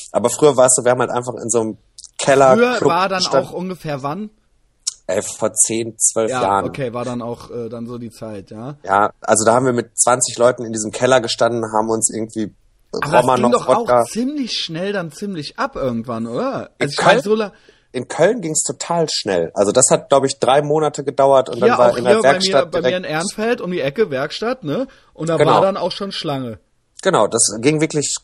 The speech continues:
Speaker 1: ruckzuck. Da hat, äh, da bin ich gerade nach Köln gezogen, da rief Daniel Rade mich damals an.
Speaker 2: Den, mit dem sprach ich übrigens gerade, den sah ich vorhin, äh,
Speaker 1: Ah.
Speaker 2: schöne Grüße, ja?
Speaker 1: Ja, schöne Grüße zurück,
Speaker 2: Ja.
Speaker 1: wenn du sprichst.
Speaker 2: Und,
Speaker 1: Ähm,
Speaker 2: äh, vom Klaus Hoffmann sollte ich dich ganz lieb grüßen. Dann hab ich das jetzt auch abgehakt.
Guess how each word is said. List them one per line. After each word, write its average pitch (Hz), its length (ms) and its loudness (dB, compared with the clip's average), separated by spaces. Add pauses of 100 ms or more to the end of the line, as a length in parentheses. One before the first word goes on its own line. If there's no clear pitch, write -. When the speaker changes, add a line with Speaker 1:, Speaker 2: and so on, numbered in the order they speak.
Speaker 1:
ruckzuck. 160 540 0
Da 107 160 2
hat, 127 280 -6
äh, 123 200 4 (340)
da 147 80 4
bin 139 180 2
ich 170 260 0
gerade 185 260 4
nach 175 140 2
Köln 185 280 2
gezogen, 165 440 2
da 143 140 6
rief 143 260 -4
Daniel 165 300 4
Rade 143 340 4
mich 110 240 -10
damals 98 380 -2
an. 123 240 -6
Speaker 2:
Den, 226 280 -4
mit 226 140 -4
dem 226 120 -4
sprach 247 320 0
ich 254 100 -8
übrigens 226 340 -10
gerade, 143 400 -4
den 143 160 -8
sah 175 160 -6
ich 202 140 -8
vorhin, 175 260 -8
äh, 170 80 -8
Speaker 1:
Ah. 214 80 6
Speaker 2:
schöne 214 120 2
Grüße, 165 320 -6
ja? 151 300 -4 (140)
Speaker 1:
Ja, 156 160 2
schöne 180 300 -4
Grüße 180 260 -6
zurück, 156 240 -2
Speaker 2:
Ja. 131 60 -8
Speaker 1:
wenn 101 120 -4
du - 140 -20
sprichst. - 720 -6
Speaker 2:
Und, 302 140 4
Speaker 1:
Ähm, 233 180 6
Speaker 2:
äh, 226 120 -2
vom 220 180 -4
Klaus 220 280 0
Hoffmann 226 280 -4
sollte 151 180 -2
ich - 80 -12
dich 135 140 -10
ganz 131 220 -6
lieb 131 120 -8
grüßen. 127 320 -6
Dann 151 160 -2
hab 175 100 2
ich 185 80 -8
das 180 140 -4
jetzt 165 160 -4
auch 147 160 -4
abgehakt. 110 560 -8